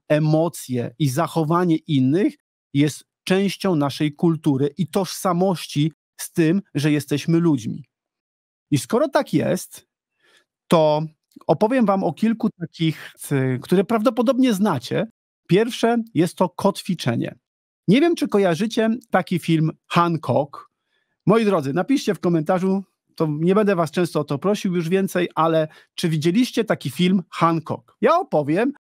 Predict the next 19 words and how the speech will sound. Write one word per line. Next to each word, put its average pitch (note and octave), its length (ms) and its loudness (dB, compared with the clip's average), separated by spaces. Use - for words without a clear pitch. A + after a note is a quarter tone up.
że - 80 -18
to E4+ 80 0
jest D4 160 0
superbohater, D#3 920 -2
który E4+ 380 2
gra G3+ 420 2
jeden A#3 280 0
z - 80 -10
fajniejszych F3+ 760 0
aktorów E3+ 480 -2
amerykańskich, C3+ 880 -2
ale C#3+ 120 2
to G#3 100 -8
jest - 80 -8
taki A3+ 220 2
superbohater, G#3+ 880 0
któremu G#3 640 2
wiele G3+ 460 2
rzeczy, F#3 440 -2